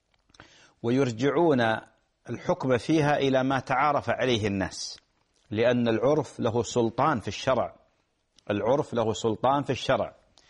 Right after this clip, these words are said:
فمن أهل العلم من قال بكراهيتها كراهية شديدة، وذكروا بأن هذا، آه، ال-، ال-، الصنيع هذا من، آه، آه، فعل من لا مروءة له،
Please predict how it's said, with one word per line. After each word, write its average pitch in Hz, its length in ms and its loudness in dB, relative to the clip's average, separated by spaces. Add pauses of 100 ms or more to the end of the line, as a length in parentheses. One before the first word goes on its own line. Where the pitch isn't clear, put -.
(460)
فمن 147 320 0
أهل 156 240 0
العلم 147 440 2
من 139 160 -2
قال 156 300 2
بكراهيتها 131 1000 0 (800)
كراهية 123 420 2
شديدة، 101 480 -2 (920)
وذكروا 156 640 0
بأن 127 340 0
هذا، 143 640 0 (680)
آه، 123 480 0
ال-، 113 300 -2
ال-، 104 420 -2
الصنيع 113 920 0 (640)
هذا 180 280 0
من، 139 340 0
آه، 117 320 2 (640)
آه، 107 220 0
فعل 151 380 0
من 139 160 2
لا 143 180 4
مروءة 139 580 2
له، 110 300 0